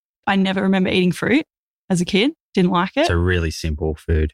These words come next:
Speaker 1: Just simple processed
Speaker 2: Yeah.
Speaker 1: food. Like, I would, like, give me a jar of Nutella with a spoon and that was my thing.
Speaker 2: But that was what you knew. Like, you didn't necessarily think, "Oh, this is super, super unhealthy."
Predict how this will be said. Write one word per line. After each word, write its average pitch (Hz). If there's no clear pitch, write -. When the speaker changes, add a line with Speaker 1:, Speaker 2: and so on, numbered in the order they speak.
Speaker 1:
Just -
simple 190
processed -
Speaker 2:
Yeah. 80
Speaker 1:
food. -
Like, -
I 180
would, 175
like, 175
give 180
me 185
a 175
jar 170
of 170
Nutella 165
with 156
a 175
spoon 170
and 175
that -
was -
my 196
thing. -
Speaker 2:
But 107
that 101
was 87
what 87
you 85
knew. 90
Like, 82
you 92
didn't 85
necessarily 82
think, 80
"Oh, 85
this 85
is 85
super, 90
super 87
unhealthy." 117